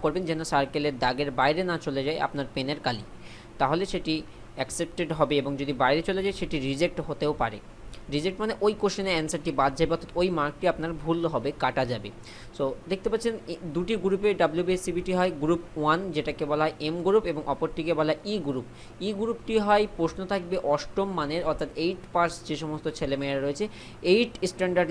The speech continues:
লেভেলের কোশ্চেন হয় ই গ্রুপের মধ্যে এবং এম গ্রুপের মধ্যে যে কোশ্চেনটি হয় সেটি হচ্ছে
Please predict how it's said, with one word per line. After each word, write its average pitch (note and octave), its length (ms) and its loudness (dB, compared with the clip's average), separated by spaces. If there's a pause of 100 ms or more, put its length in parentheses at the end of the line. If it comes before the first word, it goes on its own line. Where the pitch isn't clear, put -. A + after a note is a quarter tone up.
লেভেলের D#3 380 2
কোশ্চেন D3+ 340 -2
হয় F#3 120 0 (120)
ই - 20 0 (100)
গ্রুপের F#3 380 0
মধ্যে G3 240 -2
এবং D3+ 180 -2
এম E3+ 180 0 (100)
গ্রুপের F3 400 2
মধ্যে C#3+ 240 0 (380)
যে F#3+ 180 4
কোশ্চেনটি E3+ 380 0
হয় E3+ 120 0
সেটি E3+ 160 -2
হচ্ছে F3+ 160 -2